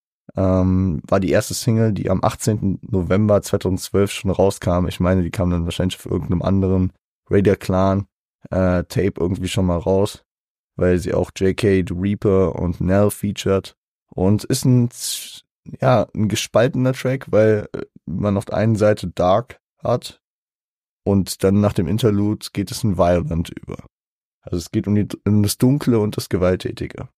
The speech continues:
Und im ersten Teil, ähm, haben sowohl Denzel als auch, äh, J K, ähm, einen Part und berichten praktisch über Storys, Perspektiven und Gedanken von der dunklen Seite, von der kriminellen Seite,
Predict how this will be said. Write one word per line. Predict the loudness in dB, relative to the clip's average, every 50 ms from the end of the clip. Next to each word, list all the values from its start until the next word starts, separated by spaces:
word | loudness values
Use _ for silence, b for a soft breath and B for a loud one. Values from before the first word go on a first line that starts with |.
| _ _ _ _ _ _ _ _ _ _
Und | -2 0 2 2 2
im | 2 2 2 2 0 -2
ersten | -2 0 2 2 2 0 -2 -6 -6
Teil, | -4 0 2 4 4 4 4 2 0 -2 -2
ähm, | 0 2 2 2 2 0 0 -2 -4 -6 -8 -12 -10 -6
haben | -4 0 2 2 2 2 2 0 -2 -4
sowohl | -6 -4 -2 0 2 2 2
Denzel | 2 2 0 0 0 2 2 2 4 4
als | 2 0 0 -2 -2
auch, | -2 0 0 0 0 -2 -4
äh, | -4
J | -4 -4 -2 -4 -4 -4
K, | -2 -2 -2 -2 -2 -4 -6 _ _ _ _ _ _ -8 -2
ähm, | 0 2 4 4 4 2 2 0 0 -2 -4 -8 _ _ _ _ _ -8
einen | -8 -6
Part | -2 0 2 4 4 2 2 0
und | -4 -4
berichten | -2 -2 -2 -2 -2 -4 -6 -4
praktisch | -4 -4 -4 -4 -6 -8 -8
über | -8 -6
Storys, | -8 -8 -4 0 2 2 2 2 0 -2
Perspektiven | -4 -6 -6 -4 -6 -10 -8 -6 -4 -2 0 0 0
und | 0 0 -2
Gedanken | -2 -2 0 0 0 0 -2 -2 -4 -4 -4 -6 b b b b b
von | -6 -2 0
der | 0 2
dunklen | 2 2 0 0 2 2 2 2
Seite, | 2 2 0 0 0 0 -2 -6 -8 -8
von | -6 -4 -2
der | -2 -2
kriminellen | 0 0 2 4 4 4 6 6 4 4
Seite, | 4 4 4 4 4 2 2 2 2 0